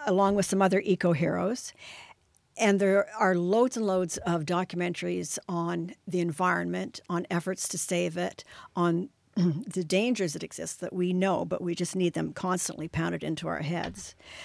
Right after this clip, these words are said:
Uh, and I've put a clip on the website of a film called The Hottest August by Brett Story.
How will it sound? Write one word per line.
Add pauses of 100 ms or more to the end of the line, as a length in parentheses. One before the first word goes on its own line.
(220)
Uh, (320)
and
I've
put
a
clip
on
the (260)
website (380)
of
a
film
called (100)
The
Hottest
August
by
Brett
Story.